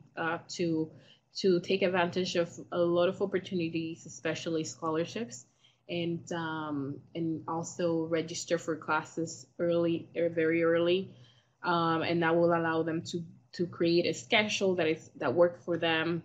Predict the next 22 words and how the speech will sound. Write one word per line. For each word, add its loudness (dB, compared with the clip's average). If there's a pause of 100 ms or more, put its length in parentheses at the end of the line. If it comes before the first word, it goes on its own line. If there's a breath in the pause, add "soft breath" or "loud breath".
that 0
is -2
very, 2
the -6
most -4
convenient 0 (100)
it -2
can -2
be, 0
select, 0 (540)
you 2
know, 0
professor, -2 (240)
professors -2
of -4
their 0
choice, 2 (500 soft breath)
uh, 0
et 0
cetera, 0
et 0
cetera. -4